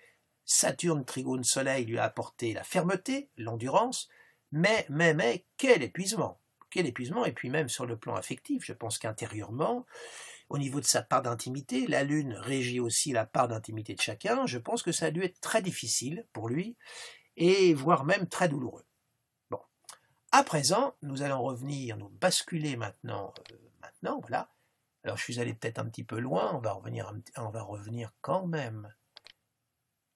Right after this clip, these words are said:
au dix-sept janvier. Ça y est, Saturne est rentré en Capricorne,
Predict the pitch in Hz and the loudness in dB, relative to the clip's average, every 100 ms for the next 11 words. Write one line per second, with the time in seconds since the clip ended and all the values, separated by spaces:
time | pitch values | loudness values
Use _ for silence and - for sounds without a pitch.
0 | _ - 143 120 107 117 147 220 - - | _ -4 0 0 -2 -4 -4 0 2 2
1 | 196 - 185 - 294 170 143 165 - 165 | 2 4 4 4 0 0 2 0 -2 -2
2 | 117 - 98 104 - - 117 180 220 247 | -2 -6 -14 -10 -10 -8 -2 -2 -2 -6